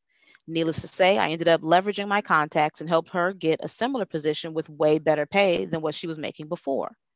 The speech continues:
As I continued advancing in my role, I was given significant salary bonuses.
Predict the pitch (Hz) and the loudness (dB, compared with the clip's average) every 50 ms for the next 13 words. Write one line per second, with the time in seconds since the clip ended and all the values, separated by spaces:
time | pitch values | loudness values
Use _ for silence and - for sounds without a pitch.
0 | _ _ _ _ _ - - - - - _ 185 170 185 196 233 - - 311 269 | _ _ _ _ _ -20 -20 -20 -20 -4 _ -2 2 4 4 4 4 0 -4 -6
1 | - - 277 262 254 269 247 226 170 175 175 185 196 - 208 208 202 208 202 202 | -2 -2 -2 0 0 0 0 2 2 4 2 2 0 -2 -4 -4 -2 2 2 2
2 | 214 196 165 147 151 156 156 156 - - - 180 185 214 214 - - 190 180 170 | 2 2 0 -2 -2 -2 -4 -8 -4 0 0 0 2 0 -4 0 4 4 4 4
3 | 175 175 175 - - 165 156 165 170 170 - 175 190 180 - - - 156 151 147 | 4 -2 -4 -4 -6 -6 0 0 0 0 0 -4 -6 -6 -8 -2 2 4 4 4
4 | 151 156 160 151 175 196 220 208 170 - - - - - - - | 2 0 -2 -2 -2 -2 -2 -4 -6 -6 -8 -10 -10 -10 -14 -20